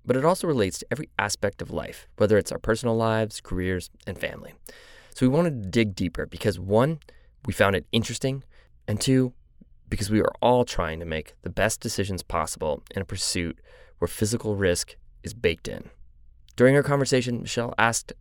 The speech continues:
Alex a couple of questions. As you listen, I think it's kinda cool to ask those questions of yourself, too. Some might be easier to answer, others are more difficult. Welcome to Climbing Gold.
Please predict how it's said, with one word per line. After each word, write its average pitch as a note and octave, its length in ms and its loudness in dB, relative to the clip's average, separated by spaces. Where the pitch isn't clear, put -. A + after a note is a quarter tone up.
Alex A#2+ 340 -2
a - 40 -20
couple - 200 -6
of G#2+ 80 0
questions. - 480 -2
As C#3+ 120 -2
you D#3 80 0
listen, D#3+ 300 2
I - 60 -14
think - 320 0
it's - 120 -10
kinda D#3+ 160 -4
cool C3+ 360 2
to - 140 -4
ask A#2+ 200 0
those A#2 140 -2
questions G#2 360 2
of - 80 -10
yourself, - 480 -2
too. - 220 -2
Some - 180 -2
might G#2+ 200 4
be G2 80 -2
easier G2+ 340 2
to G2 60 4
answer, G2 480 4
others G2+ 380 2
are F2+ 80 -12
more E2+ 160 -4
difficult. - 440 -10
Welcome G2+ 420 2
to - 80 -10
Climbing E2+ 360 -2
Gold. - 360 -10